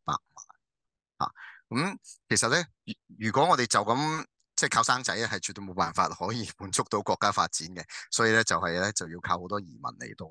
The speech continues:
啦。噉啊睇到呢點咧，其實咧今年嘅四月一號咧，佢就會收緊呢個，誒，簽證條件嘅。澳洲政府咧係改動咗源於二零二二年嘅移民修訂法案咧法規啦，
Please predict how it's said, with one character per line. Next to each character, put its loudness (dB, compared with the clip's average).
啦。 -6
噉 2
啊 6
睇 2
到 4
呢 0
點 -4
咧， -2
其 -4
實 0
咧 2
今 2
年 -6
嘅 0
四 0
月 -2
一 -4
號 -2
咧， -2
佢 2
就 -2
會 0
收 2
緊 0
呢 -4
個， -2
誒， -2
簽 -2
證 -6
條 -14
件 -18
嘅。 -10
澳 2
洲 4
政 -2
府 -2
咧 4
係 -2
改 2
動 -4
咗 2
源 -8
於 -2
二 0
零 -2
二 -18
二 0
年 -6
嘅 0
移 -10
民 -6
修 4
訂 -2
法 2
案 0
咧 0
法 0
規 2
啦， 0